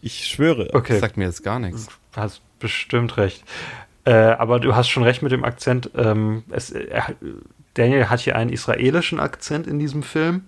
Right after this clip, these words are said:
Speaker 2: Und der ist im Voice-Over stärker als im Film, hatte ich das Gefühl. Und im Voice-Over
Speaker 1: Das stimmt,
Speaker 2: dachte
Speaker 1: ja.
Speaker 2: ich beim ersten Mal, oh, wird, wird das jetzt komisch? Wird das jetzt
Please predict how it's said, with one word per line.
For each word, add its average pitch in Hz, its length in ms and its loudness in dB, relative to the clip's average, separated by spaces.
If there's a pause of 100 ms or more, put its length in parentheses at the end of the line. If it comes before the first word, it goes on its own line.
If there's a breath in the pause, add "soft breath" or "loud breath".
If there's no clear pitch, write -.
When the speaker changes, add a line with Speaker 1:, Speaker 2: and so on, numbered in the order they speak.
(880 loud breath)
Speaker 2:
Und 127 960 0 (340)
der 123 140 6
ist 143 160 -4
im 127 160 0
Voice-Over 151 560 4
stärker 143 520 2
als 127 360 2
im 113 580 2
Film, 87 440 4 (300)
hatte 104 200 -4
ich 95 80 -10
das - 180 -6
Gefühl. - 380 -8 (1400 soft breath)
Und 120 200 2
im 120 140 2
Voice-Over 147 360 4
Speaker 1:
Das 151 100 2
stimmt, 156 300 4
Speaker 2:
dachte 139 140 4
Speaker 1:
ja. 90 40 0
Speaker 2:
ich - 80 -4
beim 131 140 2
ersten 123 240 0
Mal, 127 100 -2
oh, 117 260 2 (240)
wird, - 240 -8
wird 139 140 0
das 170 180 2
jetzt - 560 -6 (1080)
komisch? 170 640 2
Wird 143 160 -4
das 151 160 2
jetzt - 460 -2